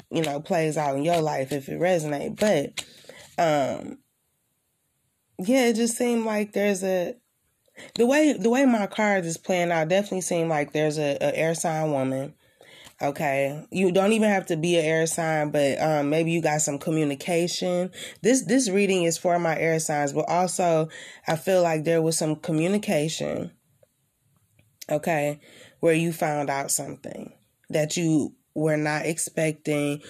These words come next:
or you was hoping wasn't gonna turn out the way that it, you know, you was hoping for a different outcome. And now it's like you giving up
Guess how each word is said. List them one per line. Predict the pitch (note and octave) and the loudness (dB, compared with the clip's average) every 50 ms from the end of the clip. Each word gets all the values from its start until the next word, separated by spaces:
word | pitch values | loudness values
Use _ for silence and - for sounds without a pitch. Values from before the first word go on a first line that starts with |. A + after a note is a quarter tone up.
| - - - | -16 -6 -2
or | C#3+ | 0
you | D3 D#3 D#3 | 0 0 0
was | D#3 D3+ D3+ | 0 -2 -2
hoping | - F3 E3 D#3+ - D#3 D#3 D3+ D3 D3 C#3+ B2+ B2+ | -2 -2 -2 0 0 -2 0 0 0 0 -2 -2 -2
wasn't | C#3+ D3+ D#3+ E3 F3 D#3 | 0 0 0 0 0 0
gonna | - D#3+ D#3+ D#3+ | 0 0 -2 0
turn | D#3 - F#3 E3+ E3 E3 D#3+ | -2 -2 -2 0 0 0 0
out | D3+ D3+ D3 - | 0 -2 -2 -2
the | - | -2
way | D3+ D3+ D3+ | 0 0 0
that | D3 D3 | 0 0
it, | D3 D3+ D3+ D3+ C#3+ C#3+ _ - | -2 -2 -2 -4 -6 -8 _ -2
you | E3+ F3+ | -2 0
know, | D#3+ C#3+ C3+ C3 C3+ - - - - - - - - | 0 0 0 -2 -4 -6 -8 -20 -20 -20 -20 -14 -6
you | - F#3+ | -2 0
was | G#3 G#3 | 0 2
hoping | G#3+ G3+ G3 G#3 G3 F3+ | 2 0 2 0 -2 -2
for | - - F#3 | 0 0 0
a | E3 | 0
different | D#3 D#3 F3+ F3 E3 F3+ D#3 - | 2 0 0 0 0 -2 -2 -2
outcome. | D#3 D#3+ D#3+ D#3 D3+ - D3 C3+ C#3 D3 - D3 D#3+ - - - _ _ _ _ - - - - - _ _ _ - - - - - - - _ - - - - - - - - - | -2 -2 -2 -2 -4 -6 -8 -6 -6 -6 -8 -10 -14 -16 -20 -20 _ _ _ _ -16 -16 -16 -16 -20 _ _ _ -20 -18 -18 -18 -20 -20 -20 _ -18 -16 -16 -16 -16 -18 -20 -12 -4
And | - E3 D#3+ D#3+ | 0 0 2 2
now | E3 E3+ F3 F#3 F#3 F3+ F3+ F#3 F3 E3+ E3+ D3+ - - - _ - _ _ _ _ _ - - | 2 2 2 2 4 4 4 4 4 2 2 0 -2 -6 -12 _ -20 _ _ _ _ _ -4 0
it's | E3+ F3+ E3+ - - | 0 0 0 0 -2
like | F3 E3+ E3 D#3+ D#3 D3+ D3 C3+ - - - - - _ _ _ _ _ _ _ _ _ _ _ _ _ _ _ _ _ _ _ _ _ _ _ _ _ _ _ _ _ _ | 0 0 2 2 2 2 0 0 -2 -4 -8 -16 -20 _ _ _ _ _ _ _ _ _ _ _ _ _ _ _ _ _ _ _ _ _ _ _ _ _ _ _ _ _ _
you | - E3+ F#3 G#3 G3+ F3+ D#3 - - _ _ _ _ _ _ - - D#3+ | -4 0 2 2 2 2 0 -4 -8 _ _ _ _ _ _ -12 -8 -2
giving | C#3+ G3 G3+ F3+ F#3 F3+ F3+ F3+ | 2 2 4 4 4 2 2 2
up | F3 E3+ D#3 C#3 - | 2 2 2 0 0